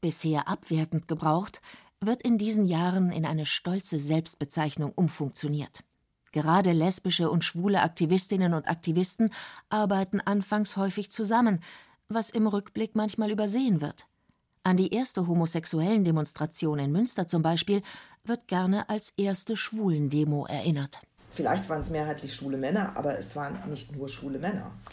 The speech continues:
Speaker 2: Und ich glaube, sie haben sich auch nicht als Schwulendemo verstanden, sondern das war eine queere Demo,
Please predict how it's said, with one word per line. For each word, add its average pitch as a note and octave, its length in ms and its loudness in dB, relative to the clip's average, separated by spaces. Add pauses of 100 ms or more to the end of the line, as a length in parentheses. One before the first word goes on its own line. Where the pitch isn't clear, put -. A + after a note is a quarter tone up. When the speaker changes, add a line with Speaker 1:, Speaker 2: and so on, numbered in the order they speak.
Speaker 2:
Und E3 160 -2
ich - 100 -12
glaube, E3 220 -2
sie D#3+ 200 -6
haben E3 120 -4
sich D3+ 220 -10
auch - 160 -4
nicht D#3+ 300 -8
als - 220 -2
Schwulendemo E3 680 0
verstanden, C3 560 -6
sondern B2+ 380 -8
das D3 240 -8
war C#3+ 80 -6
eine D#3+ 160 -4
queere D3 440 -2
Demo, F3+ 540 -4